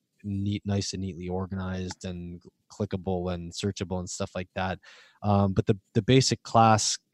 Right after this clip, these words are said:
coming by email or Facebook message is completely free. Um, I'm also turning it into a book. Um, but again, if you just want, uh, i-, if you just, ba-, basically what this class does is in a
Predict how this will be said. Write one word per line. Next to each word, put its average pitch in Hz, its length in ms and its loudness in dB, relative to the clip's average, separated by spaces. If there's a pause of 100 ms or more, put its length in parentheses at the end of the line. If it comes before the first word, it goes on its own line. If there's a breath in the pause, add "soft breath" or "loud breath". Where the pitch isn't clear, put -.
(140)
coming 104 260 0
by 98 140 2
email 101 340 2
or 98 60 2
Facebook 101 420 -2
message 98 360 -6
is 92 140 -8
completely 92 500 -6
free. 104 500 0 (400 soft breath)
Um, 95 240 -4
I'm 110 80 -4
also 123 200 -2
turning 110 300 -2
it 101 60 -2
into 101 260 -4
a 92 60 -4
book. 98 240 -2 (440)
Um, 95 420 -4 (120)
but 120 100 -2
again, 120 200 4
if 110 120 2
you 117 60 2
just 110 300 2
want, 101 440 2 (400)
uh, 95 460 2 (340)
i-, - 160 -16
if 117 360 -4
you 120 80 4
just, 139 260 4 (140)
ba-, 120 180 0
basically 175 380 6
what 170 100 6
this 131 120 2
class 123 360 6
does 110 460 0
is 104 360 -2
in 110 140 -2
a 101 280 -2